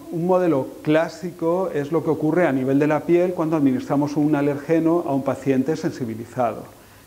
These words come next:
El, es lo que en, habitualmente en la clínica denominamos el, la prueba cutánea o skin prick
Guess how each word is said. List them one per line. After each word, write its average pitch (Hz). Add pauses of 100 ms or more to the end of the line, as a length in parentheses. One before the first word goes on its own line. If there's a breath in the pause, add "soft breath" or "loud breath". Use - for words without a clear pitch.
(140 loud breath)
El, 143
es 151
lo 175
que 175
en, 127
habitualmente 139
en 147
la 139
clínica 156
denominamos 131 (260 loud breath)
el, 139 (420)
la 143
prueba 151
cutánea 165
o 156
skin 151
prick 143